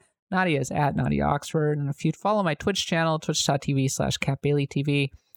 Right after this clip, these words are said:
we do monthly get-togethers. And we also live recorded episode three hundred. So you can go watch the V O D of that over on the Twitch channel if you don't wanna listen to it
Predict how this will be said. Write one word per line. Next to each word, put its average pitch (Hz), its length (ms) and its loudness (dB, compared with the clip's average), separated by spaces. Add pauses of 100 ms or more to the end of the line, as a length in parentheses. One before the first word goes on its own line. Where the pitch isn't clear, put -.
(240)
we 190 100 2
do 214 540 0
monthly 175 420 0
get-togethers. - 840 -2 (520)
And 135 500 0
we 160 500 0
also 196 520 0
live 185 420 0
recorded 202 680 0
episode 180 480 0
three 196 200 0
hundred. 180 500 0
So - 120 0
you 147 80 2
can 170 120 -2
go 165 160 2
watch 165 320 0
the 160 100 0
V 156 240 0
O 143 60 2
D 143 380 0 (400)
of 143 140 0
that - 260 2
over 143 260 0
on 135 100 0
the 131 60 -2
Twitch - 280 -4
channel 123 320 2
if - 100 -4
you 151 60 0
don't 147 140 2
wanna 135 160 0
listen 135 320 0
to 143 160 0
it 131 260 2